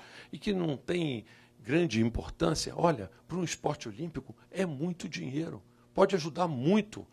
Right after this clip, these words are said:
é, essa turma. E você precisa ter alguém dedicado especificamente na área de marketing para cuidar disso. Senão, esses projetos não vão ter sucesso,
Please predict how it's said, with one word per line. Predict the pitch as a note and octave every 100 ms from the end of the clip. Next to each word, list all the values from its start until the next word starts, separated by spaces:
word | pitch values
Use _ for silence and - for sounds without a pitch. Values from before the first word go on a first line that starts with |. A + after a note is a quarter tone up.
| -
é, | A2 A2
essa | G#2 G#2
turma. | - G#2 F2+ - - - -
E | F#3
você | F#3+ -
precisa | - C#3+ - G2+
ter | B2 A2 C3+
alguém | F3 C3 A2+ C#3+ - -
dedicado | E3 E3 - B2 C3
especificamente | B2+ - C#3+ - A#2+ A2+ - C#3+ C#3+ C#3
na | A#2+
área | A#2 A2
de | B2
marketing | C3 A#2 - - D#3+
para | - D3 D3+
cuidar | - F3 C3+ D3
disso. | - C3+ -
Senão, | - A3 D#3+ E3+ - - -
esses | - A3+ G#3 G#3
projetos | - G3 E3+ D3+ D#3 D#3
não | F#3 F#3+ F#3
vão | F#3+
ter | G3 G3+
sucesso, | - - G3 G3+ -